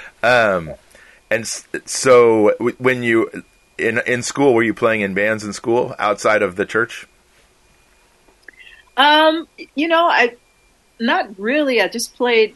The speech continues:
Speaker 2: pretty much in church, and when I didn't play in church, I was s-, a solo player.
Speaker 1: Okay.
Speaker 2: I got, um, I was a traveling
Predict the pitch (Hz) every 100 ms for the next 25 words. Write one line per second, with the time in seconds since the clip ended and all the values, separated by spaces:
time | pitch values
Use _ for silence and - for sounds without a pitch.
0 | _ - 262 262 220 190 - 208 - 196
1 | 196 190 185 180 180 180 170 - 294 262
2 | 233 214 180 170 170 165 180 170 170 165
3 | 165 156 - _ - - - 156 - 180
4 | 214 180 - 123 - - - 101 175 185
5 | 175 - _ - 330 320 156 _ _ _
6 | _ 175 202 202 - 202 185 202 208 202
7 | 196